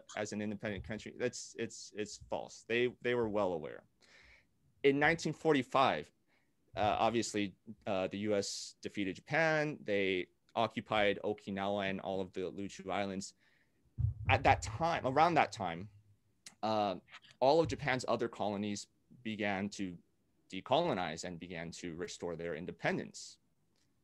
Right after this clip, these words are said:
except for Lu Chu, because the U S military decided to keep Lu Chu for itself to use for bases.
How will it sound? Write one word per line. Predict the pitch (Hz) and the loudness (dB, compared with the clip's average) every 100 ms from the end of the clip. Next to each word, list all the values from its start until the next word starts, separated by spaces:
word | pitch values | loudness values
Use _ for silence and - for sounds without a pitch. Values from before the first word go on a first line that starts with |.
| _ 123 | _ -4
except | - - 113 - - | -4 0 0 0 0
for | 135 | 0
Lu | 139 175 208 | 4 2 2
Chu, | - 73 - - _ - | -4 -8 -12 -16 _ -10
because | 117 - 160 156 | -10 -4 -2 0
the | 151 | 0
U | 120 113 131 135 | -2 0 4 4
S | - | 2
military | 120 127 156 - 98 98 | 0 0 -2 0 -2 -2
decided | 104 - 87 92 - | -6 -6 -4 -4 -6
to | - | -10
keep | - 104 - | -6 -8 -6
Lu | 98 92 | -8 -6
Chu | 113 | -8
for | 110 110 117 | -6 -4 -4
itself | - - 87 90 - - - - | -4 -4 -2 -2 -6 -20 -20 -12
to | 101 | -8
use | 87 92 95 | -6 -6 -4
for | 131 135 - | -4 -6 0
bases. | 160 208 - 71 - - - | 0 0 -6 -8 -14 -18 -20